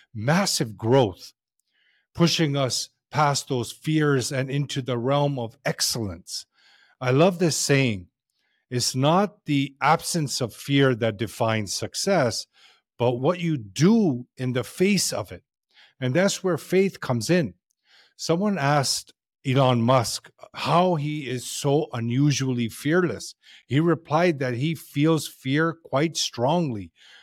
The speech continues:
but when you believe in something enough, you do it in spite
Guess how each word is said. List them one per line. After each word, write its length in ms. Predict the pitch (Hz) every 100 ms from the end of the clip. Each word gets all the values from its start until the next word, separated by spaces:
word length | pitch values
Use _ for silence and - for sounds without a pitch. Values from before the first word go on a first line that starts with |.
| _
but 200 | - 123
when 300 | 113 151 180
you 180 | 160 165
believe 680 | 131 123 123 139 185 202 139
in 200 | 143 131
something 600 | - 143 139 139 131 123 117
enough, 720 | 117 117 147 156 117 - - _ _ _ _ _
you 260 | 113 147 127
do 400 | 95 147 214 196
it 240 | 135 127 _
in 160 | 135 131
spite 600 | - - - 175 190 165